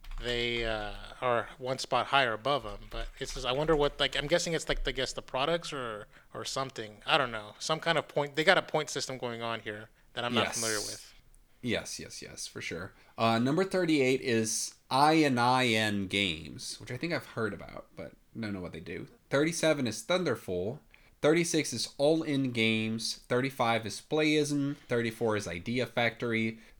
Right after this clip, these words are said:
Speaker 2: Thirty-three is East Asia Soft. Thirty-two is P-Cube. Thirty-one is Microids. Thirty is Nakana dot I O. So, yeah, the only one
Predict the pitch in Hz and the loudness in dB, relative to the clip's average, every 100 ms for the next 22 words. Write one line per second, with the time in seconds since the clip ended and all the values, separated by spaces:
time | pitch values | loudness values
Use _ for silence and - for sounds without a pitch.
0 | - 147 160 156 156 143 110 - 175 196 | 4 6 6 4 4 4 2 -4 -4 -4
1 | - - 165 165 101 - 85 98 - - | -4 -2 0 0 -2 -2 -2 -4 -8 -16
2 | - _ 135 151 147 - 135 113 - 170 | -20 _ 2 2 2 0 -2 -2 -8 -10
3 | - 151 147 139 - - 127 127 120 113 | 0 2 2 0 -6 0 2 4 2 2
4 | 107 - 120 120 - 117 113 110 - - | 0 -2 -2 -2 0 4 4 4 0 0
5 | 120 117 113 - 98 104 92 - 123 120 | 2 4 2 0 -6 -8 -8 -4 -2 0
6 | 117 117 - _ - 110 104 101 - _ | -2 -6 -16 _ -2 2 4 2 -2 _
7 | - 92 90 80 65 52 - - _ _ | -4 -2 0 -2 -4 -8 -12 -16 _ _
8 | - - 113 104 101 - 104 82 104 123 | -4 4 4 4 2 2 2 2 0 -2
9 | - 202 240 233 196 196 160 123 120 151 | 6 8 8 6 8 10 10 8 2 -2